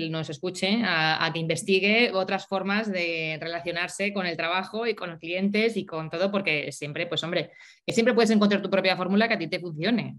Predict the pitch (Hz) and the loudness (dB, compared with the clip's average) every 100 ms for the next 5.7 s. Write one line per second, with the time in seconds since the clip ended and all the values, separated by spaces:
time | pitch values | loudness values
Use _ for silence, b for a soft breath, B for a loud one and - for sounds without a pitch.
0 | - 165 175 165 - _ - 156 180 180 | -10 -6 -2 -2 -4 _ -10 -4 -2 2
1 | 196 196 180 190 190 185 190 190 - 185 | 2 2 2 2 2 2 2 0 0 0
2 | 185 - 180 190 185 - 190 175 - b | 0 -2 0 2 0 -2 -4 -6 -16 b
3 | b - 202 202 196 196 202 214 202 - | b -8 -6 0 2 4 2 2 -2 0
4 | 233 220 175 139 - 170 170 165 - 202 | -2 0 -2 -4 -4 -2 0 -2 -2 0
5 | 220 262 330 285 175 156 - | 2 2 0 -2 -4 -4 -8